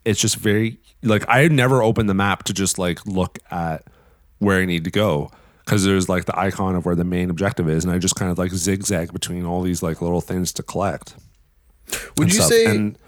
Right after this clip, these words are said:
Speaker 2: would you say it feels, it feels as natural to explore as, like,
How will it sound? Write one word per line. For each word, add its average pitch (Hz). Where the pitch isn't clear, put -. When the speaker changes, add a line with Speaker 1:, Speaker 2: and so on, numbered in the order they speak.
Speaker 2:
would 151
you 165
say 165
it 143
feels, 131
it 117
feels 143
as 117
natural 104
to 104
explore 98
as, 87
like, 80